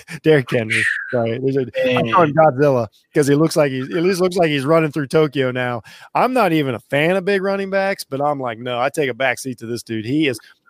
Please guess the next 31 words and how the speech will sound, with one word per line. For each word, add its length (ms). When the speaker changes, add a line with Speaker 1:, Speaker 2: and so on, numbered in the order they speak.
Speaker 1:
'cause 140
when 120
he's 220
ninety-five 560
yard 160
touchdowns 600
at 140
that 160
Speaker 2:
Right. 80
Speaker 1:
size, 320
come 360
on. 600
Like, 480
he's 260
bigger, 540
like, 180
he's 160
a 60
bigger 320
running 260
back 280
than, 420
man, 180
he's 140
bigger 320
than 300
Walter 260
Payton. 540
He's 120
bigger 280
than 280